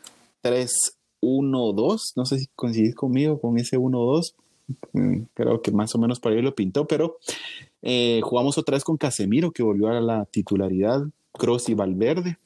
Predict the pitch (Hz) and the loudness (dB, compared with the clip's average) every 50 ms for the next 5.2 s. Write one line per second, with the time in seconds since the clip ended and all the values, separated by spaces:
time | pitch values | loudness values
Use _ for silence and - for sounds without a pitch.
0 | _ _ _ _ _ - 101 98 98 107 117 120 - 131 120 - 107 95 95 107 | _ _ _ _ _ -4 -2 0 0 0 -2 0 0 -2 0 0 0 0 0 2
1 | 131 156 170 185 175 175 170 170 _ _ _ - - - - - - - - - | 0 0 0 0 0 0 0 -2 _ _ _ -12 -12 -12 -12 -18 -20 -20 -20 -20
2 | _ _ - 127 151 160 165 156 143 135 131 127 - - _ - 113 104 101 95 | _ _ -2 0 0 2 0 0 0 -2 -4 -6 -10 -16 _ -6 -4 -2 -2 -2
3 | 98 - - - 113 110 - 120 117 107 98 95 101 110 - _ _ _ _ - | -4 -6 -4 -4 -4 -2 0 0 2 2 2 0 -2 -8 -16 _ _ _ _ -20
4 | - - _ _ _ _ - - - 107 104 101 98 98 107 117 139 147 - - | -20 -20 _ _ _ _ -14 -8 -4 -2 0 0 2 2 0 0 0 -2 -2 -2
5 | 143 131 120 - | -2 -2 -2 -6